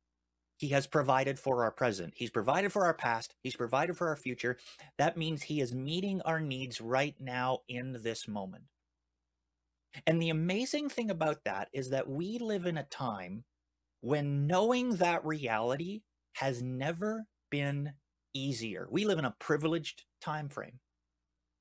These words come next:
There was a time in history when knowing Jesus like we do would have been impossible. And the prophets, that's what they were talking about. That's what they were referring to.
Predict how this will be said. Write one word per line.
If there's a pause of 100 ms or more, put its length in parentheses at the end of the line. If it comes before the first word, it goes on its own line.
(120)
There
was
a
time
in
history
when
knowing
Jesus
like
we
do (760)
would
have
been
impossible. (600)
And
the
prophets,
that's
what
they
were
talking
about.
That's
what
they
were
referring
to.